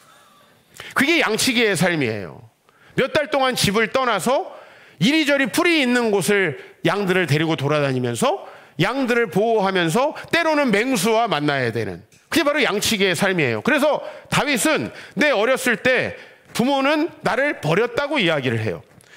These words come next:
그러나 우리가 다윗에게서 불평하는 장면을 볼 수가 있어요. 골리앗을 이겼는데 사울에게서 창이 날라올 때, 자기를 죽이려고 할 때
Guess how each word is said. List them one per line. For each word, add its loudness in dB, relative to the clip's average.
그러나 0
우리가 2
다윗에게서 0
불평하는 0
장면을 0
볼 -2
수가 -2
있어요. -4
골리앗을 2
이겼는데 0
사울에게서 0
창이 0
날라올 0
때, -4
자기를 0
죽이려고 0
할 0
때 -2